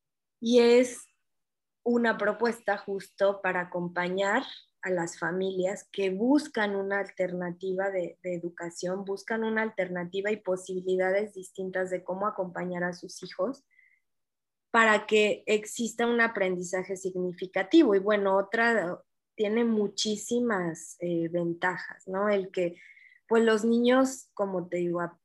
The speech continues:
y como tú sabes, van aprendiendo a su ritmo, van descubriendo. De la misma manera, la idea es descubrir de qué manera como familias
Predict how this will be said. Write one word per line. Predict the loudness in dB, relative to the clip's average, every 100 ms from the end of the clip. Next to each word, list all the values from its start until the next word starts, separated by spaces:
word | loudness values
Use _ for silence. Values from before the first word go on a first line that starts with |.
| _
y | -6 -4
como | -6 -4 -6 0
tú | 0
sabes, | 2 0 0 -2 -4
van | -2 0 2
aprendiendo | -2 -2 -4 -2 -2 -2 -4
a | -4
su | -4
ritmo, | 0 0 -2 -12 -4
van | -2 0
descubriendo. | -2 -4 -8 -4 -2 -2 -2 -2 -4 -12 -20 -20 -20 _ 2
De | 6 8
la | 6
misma | 6 4 4 2
manera, | 2 2 2 2 2 -2 -4
la | 0 2
idea | 0 2 2 4 4 4
es | 2 0 -2 -16 _ _
descubrir | 2 2 2 -2 0 4 4 6
de | 4
qué | 4 2
manera | 4 4 2 0 -2
como | -2 -2 -2
familias | -2 0 2 2 0